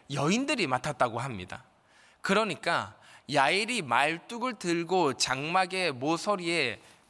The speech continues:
방망이로 쳐서 고정하는 일들은 이 야엘에게 몸에 익은 일상과 자신의 삶의 현실의 도구의 일이었다라는 겁니다. 그러니까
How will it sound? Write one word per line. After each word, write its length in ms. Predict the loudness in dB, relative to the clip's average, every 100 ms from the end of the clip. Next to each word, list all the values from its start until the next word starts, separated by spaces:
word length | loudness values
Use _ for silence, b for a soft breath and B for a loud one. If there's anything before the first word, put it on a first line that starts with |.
| -6
방망이로 680 | -4 2 2 2 0 -4
쳐서 440 | -4 -4 -2 2 2
고정하는 640 | 2 2 4 2 2 0
일들은 460 | -4 -4 -6 -6 -10 _ B B B -2
이 140 | 2
야엘에게 760 | 4 4 2 -2 -2 0 -2 -2
몸에 540 | -2 2 4 4 2
익은 400 | -4 -4 0 -2 0
일상과 880 | 0 0 2 2 2 4 6 6
자신의 400 | 4 0 2 0
삶의 460 | 0 0 -2 0 -4 B B
현실의 840 | 2 2 4 2 2 2 2 2 0
도구의 600 | 0 -2 0 0 2 0
일이었다라는 720 | -4 0 0 2 2 2 -2
겁니다. 400 | -8 -10 -12 -16 _ _ _ _ _ _ _ _ _ _ _ _ _ _ _
그러니까 760 | -2 2 2 0 -4 -4 -4 -10